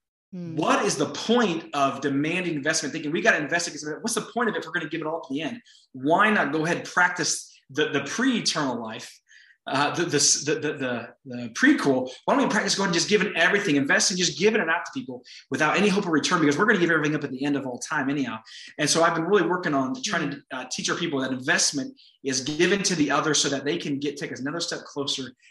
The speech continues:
Speaker 2: to see the eternal God, um, and see that, that, that if the eternal God sacrificed for us, and then you are willing to sacrifice for this person in front of you,
Speaker 1: Mm.
Speaker 2: that there must be a God in heaven that cares about you, because this person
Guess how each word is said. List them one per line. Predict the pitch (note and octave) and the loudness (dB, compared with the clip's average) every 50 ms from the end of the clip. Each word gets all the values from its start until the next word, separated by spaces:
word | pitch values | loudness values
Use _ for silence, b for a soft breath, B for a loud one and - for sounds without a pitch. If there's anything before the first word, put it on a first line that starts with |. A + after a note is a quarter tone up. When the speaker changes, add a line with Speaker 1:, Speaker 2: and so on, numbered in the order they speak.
| b b | b b
Speaker 2:
to | - A#2+ | -4 0
see | - - E3+ | 0 2 4
the | D3 C#3 C3+ | 4 4 4
eternal | C#3 C3 - - D#3 C#3+ C3+ B2 G#2+ | 2 2 0 0 0 0 0 0 -2
God, | A2 B2+ B2 A#2+ A2+ A2+ A2 - B B B B B B B | -4 -6 -6 -6 -8 -10 -12 -14 B B B B B B B
um, | - A#2+ A#2 A2+ A#2 B2 C3 - C#3 | -4 -2 -2 0 0 -2 -2 -2 0
and | C3+ B2+ | 0 2
see | - - - F3+ E3+ D3+ | 2 4 4 4 4 4
that, | C3 D3 C#3 - - - | 4 4 2 2 2 0
that, | - C#3 C3 C3 C3 C3 - C#3 | 0 0 0 0 -2 -6 -4 -2
that | C#3+ C#3+ C#3 | 0 0 0
if | C3+ - | 0 -4
the | - | -4
eternal | - - - A3 A3+ G#3+ F#3 D3+ | -4 -2 2 2 2 2 2 0
God | C#3 E3 D#3 D#3 D3 - | 0 0 0 0 0 0
sacrificed | - - E3+ D#3+ D#3+ D3 - D#3 D3 C#3+ - - - | 0 -2 -2 -2 -2 -8 -8 -6 -6 -4 -4 -6 -8
for | - A2+ - | -10 -14 -12
us, | C3 B2+ A#2+ A#2+ - - - - b b b b b b b b _ | -12 -10 -4 0 0 0 0 -2 b b b b b b b b _
and | - B2 B2+ B2+ C3 C3 | -6 -4 -4 -2 -2 0
then | C3 B2+ | 0 0
you | C3 D3+ F#3 G3+ F3+ | 0 0 0 2 2
are | D3+ C#3+ C#3+ | 2 2 0
willing | D3 D3+ D3+ D3 C#3 | 0 -2 -2 -2 -2
to | - C3 | -2 -2
sacrifice | - - F3 D#3 - D3+ - C#3+ C3+ C3 - - - - - - | -2 -2 -2 -2 -4 -6 -8 -8 -6 -6 -6 -6 -6 -10 -12 -14
for | B2+ A2 A2+ | -12 -10 -6
this | C#3 D#3+ D#3+ - - | -4 -4 -4 -2 -2
person | F#3 D3+ D3 C3+ | -2 -2 0 -2
in | A#2+ - | -4 -4
front | - D3+ D3 C3 A#2+ | -4 -2 -2 -2 -2
of | A#2 | -4
you, | A2 G#2+ | -6 -6
Speaker 1:
Mm. | G#2 G3+ G3 F#3+ F#3+ F#3 F3+ F3+ F3 F3 F3+ | -8 -6 -6 -6 -6 -6 -8 -8 -8 -2 -2
Speaker 2:
that | C#3 C3 C#3+ | 0 2 2
there | E3 D#3 | 2 2
must | D#3 F3+ G#3 G#3+ G#3 - - | 4 6 6 6 6 4 4
be | D#3 | 4
a | D3 | 2
God | C3+ C#3+ C3+ C#3 C#3 | 2 2 0 2 0
in | C3 | 0
heaven | A#2 C3+ C#3+ C#3 C3+ A#2+ | -2 -2 -2 -2 -2 -6
that | A#2+ - | -8 -10
cares | - - D3 C#3 C3 B2 | -8 -4 -4 -2 -2 -4
about | A#2 A2 A#2 A#2 - A#2 | -6 -8 -8 -10 -10 -12
you, | A#2 A2 | -12 -12
because | B2 - C3+ B2 | -6 -4 -2 0
this | F3 F#3+ F#3 - - | 0 0 0 0 0
person | D#3+ C#3+ - - C3+ A#2+ | 0 0 2 0 -2 -6